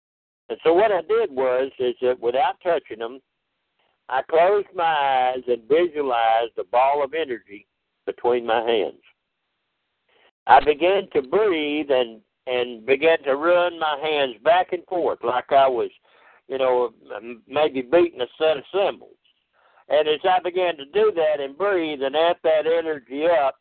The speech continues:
I got it up to where it was real powerful. And I said, "Okay, girls, right here, right now." Sure. And I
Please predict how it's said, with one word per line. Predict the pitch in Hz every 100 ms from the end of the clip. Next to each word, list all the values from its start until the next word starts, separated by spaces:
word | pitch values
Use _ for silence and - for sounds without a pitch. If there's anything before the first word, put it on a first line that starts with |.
| _ - - - _ _
I | - 160
got | 156 180 185
it | 180 170
up | 185 190 214 -
to | 147
where | 180 185 180
it | 175
was | 156 139
real | 160 170 185
powerful. | 185 190 180 160 - 185 190 - _ _ _ _ _ _ _ _ _ _ _ _ _ _ _ _ _ 127
And | 156
I | 170 160 170
said, | 160
"Okay, | 175 196 226 196
girls, | 135 151 170 -
right | 131 151 175
here, | 175 170
right | 170 185 185
now." | 185 104 80 _ - - - - - _ - -
Sure. | 127 135 143 151 151 160 165 147 - - - _ _ _ _ _ - - - 240 233 - _ _ _ _ _ - - - - _ _ _ _ _ _ _ _
And | 95
I | 98